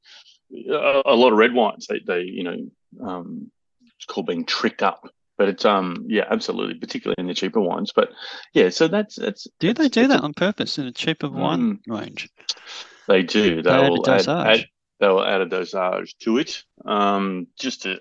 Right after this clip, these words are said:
Speaker 1: even out that balance. Absolutely.
Speaker 2: If they
Speaker 1: Yeah,
Speaker 2: pick
Speaker 1: so
Speaker 2: the
Speaker 1: you
Speaker 2: fruit too early and there's too much acid, they add a, eh.
Speaker 1: Mm.
Speaker 2: That's a chemical. I didn't, didn't realise that was a thing.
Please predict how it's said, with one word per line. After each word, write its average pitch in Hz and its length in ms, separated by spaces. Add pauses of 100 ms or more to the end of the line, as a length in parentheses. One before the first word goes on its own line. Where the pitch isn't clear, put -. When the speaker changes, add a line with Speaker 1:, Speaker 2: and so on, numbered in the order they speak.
Speaker 1:
even 98 240
out 92 180
that - 200
balance. 156 640 (380)
Absolutely. 87 580 (140)
Speaker 2:
If 135 100
they 123 140
Speaker 1:
Yeah, 90 100
Speaker 2:
pick - 80
Speaker 1:
so 110 120
Speaker 2:
the 117 80
Speaker 1:
you 127 80
Speaker 2:
fruit 127 180
too 113 240
early 117 320
and 107 100
there's 104 140
too 117 180
much 110 240
acid, 113 420
they 107 240
add 107 220
a, 110 220 (260)
eh. 269 200 (1600)
Speaker 1:
Mm. 202 180 (280)
Speaker 2:
That's - 160
a - 60
chemical. 147 640 (240)
I 160 80
didn't, - 340
didn't 160 220
realise 147 360
that 135 120
was 127 120
a 143 40
thing. 101 380